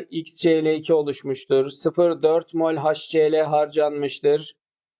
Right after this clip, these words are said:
Sıfır iki mol de X harcanmıştır diyoruz. Arkadaşlar burada bizi ilgilendiren X. Bakın sıfır iki mol X'in kütlesini biliyoruz. Dört nokta sekiz grammış. O zaman şöyle bir oran kurabiliriz. Sıfır iki mol X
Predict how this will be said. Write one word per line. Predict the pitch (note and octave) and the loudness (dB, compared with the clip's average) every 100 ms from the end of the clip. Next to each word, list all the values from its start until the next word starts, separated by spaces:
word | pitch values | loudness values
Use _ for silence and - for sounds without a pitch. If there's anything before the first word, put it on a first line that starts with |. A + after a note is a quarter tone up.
| _ _ | _ _
Sıfır | - - F3 F#3 F3 | -12 -4 0 2 2
iki | - D#3+ G3+ | 0 -2 0
mol | F#3 D#3+ D3 | 2 0 2
de | F#3+ F#3+ | 0 2
X | F#3+ - E3 | -2 -2 -2
harcanmıştır | E3 D3+ D3+ C#3+ C#3 B2+ D#3+ F3+ D#3+ | -2 0 -2 -4 -8 -8 -2 -2 2
diyoruz. | D#3 C#3 C#3+ - _ _ _ _ _ - | 2 0 -4 -20 _ _ _ _ _ -18
Arkadaşlar | A3 G#3 G#3 F#3+ - G3 G3 | -10 -2 0 0 2 0 2
burada | G3+ F3+ F3 | 0 0 -2
bizi | F#3+ G#3+ | -2 0
ilgilendiren | F#3+ E3+ D3 D3 D3+ G3+ - | 2 2 2 0 2 2 2
X. | F#3 - - | 0 0 -2
Bakın | E3 E3+ E3+ | -2 -2 -4
sıfır | - F3+ F#3 | -6 -2 0
iki | F#3 F#3+ | 2 2
mol | F3+ | 2
X'in | E3+ F3 - F3+ | 0 -4 -2 -2
kütlesini | E3+ E3+ - E3 E3+ E3+ | 0 -2 0 0 0 2
biliyoruz. | E3+ E3 D#3+ C#3+ - - _ _ _ _ _ _ _ _ _ _ _ - | 4 4 4 2 -4 -16 _ _ _ _ _ _ _ _ _ _ _ -12
Dört | G3+ G3 F3 | -10 -6 -4
nokta | E3 F#3+ | -2 -2
sekiz | F#3+ F3+ E3+ D#3+ | 0 -2 -2 0
grammış. | D#3 C#3 C3 C3 | 2 2 -2 -4
O | D#3+ | -2
zaman | E3+ F3 F3 | 0 0 0
şöyle | F#3+ F3+ E3+ | 0 0 0
bir | E3 | 0
oran | E3 E3 D#3+ | 2 2 0
kurabiliriz. | D#3 D3+ D3 C#3 C3+ C3 | 2 2 2 0 -2 -2
Sıfır | - D#3+ E3+ | -6 -2 -2
iki | E3 E3+ | 0 0
mol | D#3 D3 | 2 2
X | C#3+ D3 D3+ - - | 0 -4 -4 -10 -14